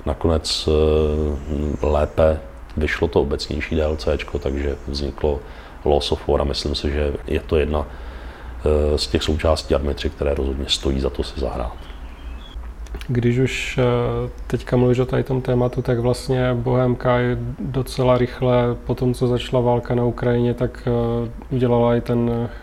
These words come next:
Speaker 2: charitativní balíček, ne?
Speaker 1: Jo, jo, ale, eh, určitě, určitě prostě jsme nebyli jediný a určitě byli i rychlejší, to jako, to vím, ale, eh, to bylo, to bylo tak, že, hm, prostě, hm,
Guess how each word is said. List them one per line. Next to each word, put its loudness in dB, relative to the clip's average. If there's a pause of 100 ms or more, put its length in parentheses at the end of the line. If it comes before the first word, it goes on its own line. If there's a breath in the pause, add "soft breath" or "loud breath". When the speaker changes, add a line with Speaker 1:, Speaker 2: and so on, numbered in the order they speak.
(180 loud breath)
Speaker 2:
charitativní 2
balíček, -2
ne? -6
Speaker 1:
Jo, 8
jo, 12
ale, 10
eh, 2 (320)
určitě, 6
určitě 0
prostě -4
jsme 2
nebyli 4
jediný 2
a 0
určitě 0
byli 4
i 4
rychlejší, 2 (120)
to 0
jako, 0 (260)
to 6
vím, 2 (120)
ale, 4 (640 loud breath)
eh, 4 (480)
to 0
bylo, 6
to 0
bylo 4
tak, 0
že, 0 (160)
hm, 0 (320)
prostě, 0 (800)
hm, -4